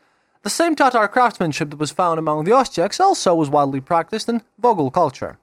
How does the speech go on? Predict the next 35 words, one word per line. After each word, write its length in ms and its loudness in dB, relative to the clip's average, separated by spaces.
More 80 2
meaningful 540 0
in 80 -6
the 100 -2
long 220 2
run, 220 0
though, 260 0
is 260 -2
the 80 -4
fact 440 0
that 280 0
the 100 -4
heart 580 2
of 160 -2
Vogel 380 -2
territory 600 -2
straddled 420 0
the 80 0
river 200 0
systems 460 -8
that, 320 -2
from, 320 -4
well, 280 -4
super 440 -4
ancient, 380 -6
ancient 340 -8
times, 460 0
had 160 0
served 540 0
as 300 0
a 40 -10
bridge 260 -6
between 340 -10
northeastern 560 -6
Europe 340 -2